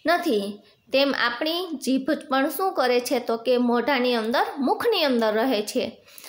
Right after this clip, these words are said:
અને ઘણું ખરું કાર્ય છે અદ્રશ્ય રહીને પણ પોતે કરતી હોય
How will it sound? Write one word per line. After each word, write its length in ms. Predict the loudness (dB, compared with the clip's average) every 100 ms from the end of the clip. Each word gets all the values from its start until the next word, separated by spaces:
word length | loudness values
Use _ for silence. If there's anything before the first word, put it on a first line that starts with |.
| -14 -4
અને 200 | -2 0
ઘણું 320 | 0 2 0
ખરું 460 | -2 -2 0 0
કાર્ય 380 | 0 -2 2 0
છે 180 | 0 0
અદ્રશ્ય 560 | 2 2 0 2 2 4
રહીને 420 | 4 2 0 0
પણ 220 | -2 -4
પોતે 340 | -2 -2 -2
કરતી 460 | -4 -4 -4 -2 -2
હોય 320 | 0 0 0